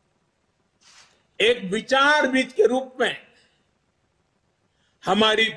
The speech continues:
पार्टी की स्थापना हुई थी। इसलिए ये अमृतकाल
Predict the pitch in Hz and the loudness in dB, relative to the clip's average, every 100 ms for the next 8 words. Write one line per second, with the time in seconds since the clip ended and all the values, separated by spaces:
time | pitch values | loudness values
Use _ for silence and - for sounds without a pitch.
0 | - 185 196 170 208 185 202 - - 170 | -2 -2 -2 -4 -4 -2 -2 -4 -4 -4
1 | 175 190 190 160 - 110 - - - - | -4 -2 -2 -2 -6 -12 -16 -20 -20 -20
2 | _ _ _ _ _ _ _ _ _ _ | _ _ _ _ _ _ _ _ _ _
3 | _ 175 170 185 185 226 254 269 - - | _ -4 -2 -2 0 2 2 0 -6 -20
4 | _ _ _ _ _ _ _ _ 135 180 | _ _ _ _ _ _ _ _ 0 0
5 | 202 226 233 233 226 233 233 | 2 2 2 0 0 2 0